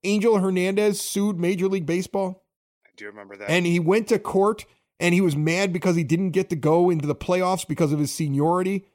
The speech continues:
Speaker 1: and he wasn't getting big games where he would make more money. And so Major League Baseball had to prove he was a garbage umpire.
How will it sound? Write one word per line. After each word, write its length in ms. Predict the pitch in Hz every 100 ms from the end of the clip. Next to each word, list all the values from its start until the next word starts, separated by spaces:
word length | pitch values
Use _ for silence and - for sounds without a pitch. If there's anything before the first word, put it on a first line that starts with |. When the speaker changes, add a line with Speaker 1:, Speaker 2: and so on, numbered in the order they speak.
| _ _ -
Speaker 1:
and 140 | 147
he 40 |
wasn't 320 | 156 175 175 165
getting 300 | 175 170 113
big 240 | 170 151
games 380 | 151 156 175 156
where 100 | 147
he 60 |
would 160 | 135 123
make 200 | 143 147
more 220 | 151 151
money. 400 | 143 143 170 185 _ _ _ _ _ _
And 160 | 170 180
so 240 | - 214
Major 340 | 180 196 233 254
League 180 | 247 190
Baseball 460 | 220 214 196 151
had 240 | 143 180 165
to 100 | 196
prove 720 | - - 285 202 127 123 156 _ _ _
he 240 | - 240 254
was 180 | 240 190
a 60 |
garbage 640 | 160 110 170 185 196 202 165 -
umpire. 640 | 190 202 151 127 78 -